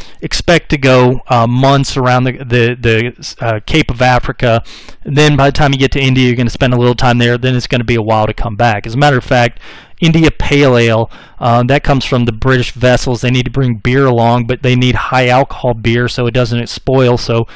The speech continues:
India Pale Ale is, uh, this type of beer that the British would bring along, the high alcohol content beer in India, because they're s-, on such a long voyage. So if you're in the British Navy, you could be going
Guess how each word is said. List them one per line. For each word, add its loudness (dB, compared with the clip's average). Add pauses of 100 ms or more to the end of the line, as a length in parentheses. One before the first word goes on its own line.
(220)
India 2
Pale 0
Ale 4
is, -2 (380)
uh, 0
this -4
type -2
of -6
beer 2
that -2
the -6
British -2
would -6
bring 0
along, 0
the -2
high 0
alcohol 0
content -6
beer -4
in -6
India, 0
because -4
they're 0
s-, -4
on 2
such -6
a -6
long -2
voyage. 0 (480)
So 2
if 0
you're 2
in 4
the 2
British 0
Navy, 0
you 0
could -2
be 2
going 2